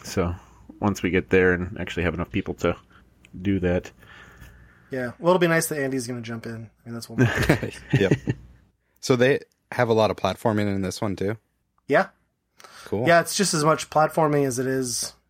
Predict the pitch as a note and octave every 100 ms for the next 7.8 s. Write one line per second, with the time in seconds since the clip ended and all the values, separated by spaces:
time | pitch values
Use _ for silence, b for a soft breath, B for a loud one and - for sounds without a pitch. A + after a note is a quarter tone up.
0 | _ _ A#2+ A2+ A2+ A2 - _ _ _
1 | _ _ - C#3+ C3 A#2+ B2 E3 D#3 C#3+
2 | - B B B _ C#3+ - - F3 F3+
3 | D3 C#3+ C#3+ - - C#3+ C3+ C3 C#3 C3
4 | C#3+ C3+ C3+ B2+ - A#2+ B2 B2 C3 _
5 | _ _ _ D3 C3+ C3 C#3 - C#3+ C3+
6 | C3 D#3+ D#3+ C#3+ C#3+ A#2+ C3+ - A2+ B2
7 | _ C3 A#2+ C3+ B2+ A#2+ - -